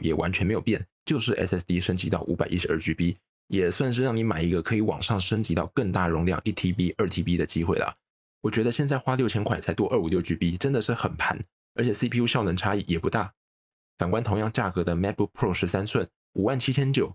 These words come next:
和六万三千九跟 iMac 的价格价差完全都一样，但是它容量差异直接给你五百一十二G B，我都觉得还合理一点。所以如果是我开规格的话，我会希望 iMac二十七寸起步要给到五百一十二G B。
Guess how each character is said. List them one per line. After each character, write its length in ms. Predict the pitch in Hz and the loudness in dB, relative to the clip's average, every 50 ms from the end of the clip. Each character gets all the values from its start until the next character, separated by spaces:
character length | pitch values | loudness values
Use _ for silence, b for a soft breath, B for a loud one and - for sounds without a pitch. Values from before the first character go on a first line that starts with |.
| - _ | -6 _
和 140 | - 117 - - | -4 -4 -2 -2
六 160 | 147 156 139 | 0 0 2
万 100 | 131 113 | 0 0
三 160 | - 104 101 | 0 0 0
千 160 | 107 104 110 | 0 0 2
九 220 | 107 110 76 - - _ _ _ | 2 0 0 -2 -6 _ _ _
跟 100 | 127 127 | -4 -2
iMac 280 | - 135 139 143 139 123 | 0 0 0 0 0 0
的 120 | 110 87 90 | 0 0 0
价 220 | - - 117 90 | 0 -2 -2 -2
格 140 | - - 85 | -2 -2 0
价 220 | - - 107 95 | 0 0 0 0
差 200 | 92 - 95 90 | 0 0 0 0
完 260 | - 80 82 85 95 | 0 0 0 0 0
全 160 | - - 98 92 | 0 0 2 2
都 160 | 98 95 85 | 2 0 2
一 60 | 85 | 0
样， 120 | 98 - - _ _ _ _ _ | -2 -2 -4 _ _ _ _ _
但 140 | 147 135 | -2 0
是 80 | 127 139 | 0 0
它 140 | 127 143 127 | 0 0 0
容 180 | 110 92 87 | 0 0 0
量 180 | 104 117 98 98 | 0 0 0 -2
差 200 | 95 - 101 104 | -2 -2 0 -2
异 40 | 95 | 0
直 140 | - 95 92 | 0 0 0
接 120 | - 107 | 0 2
给 120 | 107 101 | 2 0
你 160 | 95 95 90 - - | 0 0 -2 0 0
五 100 | 101 113 | 0 0
百 160 | 120 117 - | 0 0 0
一 140 | - 107 95 | 0 0 2
十 100 | - - | 2 2
二 100 | 98 95 | 2 2
G 140 | 95 92 80 | 0 0 0
B， 160 | 90 90 82 - | 0 0 0 2
我 100 | 95 92 | 2 2
都 100 | 110 123 | 2 2
觉 140 | - 117 92 | 2 2 0
得 80 | 87 | 0
还 140 | 87 95 87 | 0 0 -2
合 180 | 90 - 87 87 | 0 0 0 0
理 140 | 82 82 87 | 2 0 0
一 40 | |
点。 200 | 87 104 87 - - _ _ _ _ _ _ _ | 2 0 -2 -2 -6 _ _ _ _ _ _ _
所 120 | - 151 139 | -2 0 2
以 40 | 110 | 2
如 120 | 113 139 | 2 2
果 120 | 135 135 | 2 0
是 100 | - - | 2 2
我 140 | 104 87 - | 0 0 0
开 180 | - - 95 87 | -2 -2 -2 0
规 160 | 98 98 95 | 2 0 0
格 100 | - 87 | 0 -2
的 140 | - 76 82 | -2 -2 -2
话， 180 | - 101 85 | -2 -2 0
我 80 | 82 85 | 0 0
会 120 | 98 110 | 0 0
希 160 | 104 - 107 101 | 0 0 0 0
望 180 | 98 87 80 - _ _ | 0 0 -2 -6 _ _
iMac 340 | - 104 117 131 107 90 - - | -2 0 0 0 0 -2 -4 -2
二 140 | - 117 101 | -2 -2 0
十 40 | - | 0
七 220 | - - - 92 | -2 -2 0 0
寸 180 | 92 - 101 82 - _ _ _ | 0 0 -2 -2 -4 _ _ _
起 200 | - - - 87 | -8 -6 -6 -4
步 160 | - - 110 104 | -2 0 0 0
要 120 | 101 92 | 0 -2
给 140 | - - 80 | -6 -4 -4
到 140 | 95 87 - - | -2 -2 -2 -2
五 60 | 87 | -2
百 140 | 82 - - | -2 0 0
一 80 | - | 0
十 120 | 90 - - | 0 0 0
二 100 | 87 85 | -2 0
G 180 | - - 87 | 0 -2 0
B。 200 | - 92 87 80 | 2 2 0 0